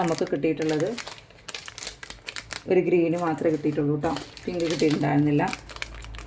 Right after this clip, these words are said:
ഇതും ഇരുന്നൂറ്റി നാൽപത് രൂപയാണ് ഇതിൻ്റെ റേറ്റ് വന്നിട്ടുള്ളത് ട്ടോ. ആ, അത്യാവശ്യം പ്രീമിയം ക്വാളിറ്റി ടൈപ്പാണ്. അതുകൊണ്ടാണ് വീഡിയോ കുറച്ച് ലെങ്ത് ഉണ്ടാവും. ആദ്യമേ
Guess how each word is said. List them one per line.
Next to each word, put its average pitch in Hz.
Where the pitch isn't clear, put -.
ഇതും 214
ഇരുന്നൂറ്റി 175
നാൽപത് 165
രൂപയാണ് 156
ഇതിൻ്റെ 165
റേറ്റ് 147
വന്നിട്ടുള്ളത് 143
ട്ടോ. 151
ആ, -
അത്യാവശ്യം 180
പ്രീമിയം 175
ക്വാളിറ്റി 170
ടൈപ്പാണ്. 151
അതുകൊണ്ടാണ് 151
വീഡിയോ 190
കുറച്ച് 185
ലെങ്ത് 160
ഉണ്ടാവും. 156
ആദ്യമേ 156